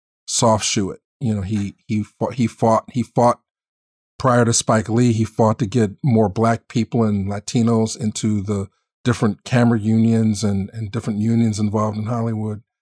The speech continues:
He's the only Black writer to have two plays on Broadway simultaneously.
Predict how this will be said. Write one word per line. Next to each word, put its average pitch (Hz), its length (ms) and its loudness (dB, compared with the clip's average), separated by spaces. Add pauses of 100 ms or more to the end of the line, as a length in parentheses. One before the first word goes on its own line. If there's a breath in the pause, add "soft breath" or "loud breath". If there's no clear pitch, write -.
He's 113 380 0
the 110 100 2
only 123 360 6
Black 113 680 0 (1080)
writer 123 680 2 (300)
to 117 180 2
have 110 540 2
two 123 480 2 (680)
plays 120 340 2
on 104 140 4
Broadway 110 420 2
simultaneously. 117 1080 -2